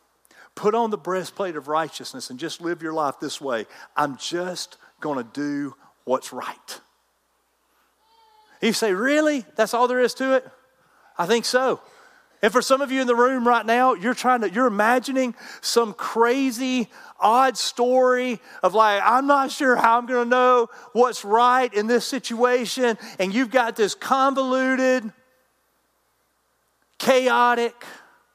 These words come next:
distorted, odd story that you fabricate in your mind. <clears throat> You're like, "Man, what am I supposed to do now? What's the right thing to do?" And here's the thing I'm gonna tell you. Seventeen years.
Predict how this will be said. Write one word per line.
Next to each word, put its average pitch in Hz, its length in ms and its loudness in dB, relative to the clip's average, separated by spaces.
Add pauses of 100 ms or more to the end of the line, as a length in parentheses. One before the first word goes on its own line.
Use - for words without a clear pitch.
(1300)
distorted, 240 840 0 (1040)
odd 202 600 2
story 156 600 -4
that 131 160 -10
you 170 60 -12
fabricate 165 400 -4
in 156 60 -10
your 156 100 -8
mind. 143 300 -8 (1300)
<clears throat> 370 240 -8
You're 196 160 -2
like, 185 120 2
"Man, 202 200 0
what 220 100 0
am 220 80 -4
I 214 60 -4
supposed 214 240 -8
to 240 60 -8
do 240 120 -4
now? 247 140 -8
What's 220 240 2
the 254 40 -10
right 233 220 0
thing 226 160 -4
to 226 60 -10
do?" 220 160 -2
And 147 100 -8
here's 175 180 -10
the 190 60 -8
thing 170 80 -6
I'm 165 80 -10
gonna 165 120 -8
tell 139 160 -6
you. 92 120 -14 (1300)
Seventeen 180 640 -4
years. - 400 -14